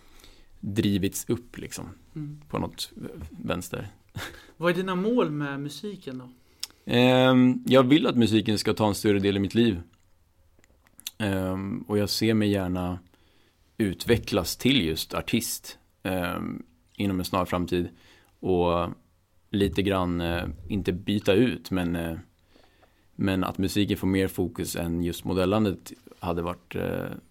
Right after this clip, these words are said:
Speaker 1: riktigt nice.
Speaker 2: Ser du dig själv på, liksom, en scen framför femtiotusen pers och, liksom?
Speaker 1: Absolut.
Speaker 2: Ja.
Speaker 1: Ja, gud, ja.
Speaker 2: Fan, vad kul, alltså, häftigt med såna här drömmar ändå.
Speaker 1: Ja. Men stå på scen är bland det bästa jag vet. Jag har, jag har gjort spelningar och jag älskar det.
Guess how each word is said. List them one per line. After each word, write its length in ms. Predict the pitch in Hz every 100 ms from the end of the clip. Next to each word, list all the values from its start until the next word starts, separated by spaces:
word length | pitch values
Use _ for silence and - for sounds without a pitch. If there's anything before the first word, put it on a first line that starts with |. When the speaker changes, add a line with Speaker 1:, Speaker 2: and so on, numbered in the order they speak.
| _ _ _ -
Speaker 1:
riktigt 300 | 104 107 -
nice. 280 | 87 - _ _ _ _ _ _ _ _ _ _ - - - - - -
Speaker 2:
Ser 240 | - 160
du 40 | 160
dig 80 |
själv 220 | 156 180 160
på, 120 | 151
liksom, 320 | 147 151 147
en 120 | 143
scen 380 | 139 202 175 135
framför 400 | - 147 147 147
femtiotusen 760 | - 160 139 - - 143 - 131
pers 400 | 170 151 - 143
och, 60 |
liksom? 160 | 131 -
Speaker 1:
Absolut. 460 | - - 92 98 117
Speaker 2:
Ja. 340 | 151 180 - -
Speaker 1:
Ja, 280 | 87 92
gud, 340 | 90 95 92 69
ja. 60 |
Speaker 2:
Fan, 140 | 58 170
vad 160 | 165
kul, 240 | - 220 151
alltså, 200 | 147 160
häftigt 440 | 175 - - 180
med 240 | 165 156 147
såna 160 | 151
här 60 | 135
drömmar 600 | 139 160 156 156 175 131
ändå. 140 | 127 101
Speaker 1:
Ja. 220 | 113 110 - - - - -
Men 140 | 113 107
stå 180 | 123
på 60 | 110
scen 320 | - 143 147
är 100 | 120
bland 200 | 110 104
det 40 | 101
bästa 240 | 98 101
jag 60 | 98
vet. 200 | 82 -
Jag 80 | 92
har, 280 | 101 113 92
jag 300 | 95 101 98
har 200 | 110 113
gjort 200 | 104 -
spelningar 440 | - 73 82 80
och 140 | 85
jag 240 | 87 87 85
älskar 300 | 85 -
det. 100 | 101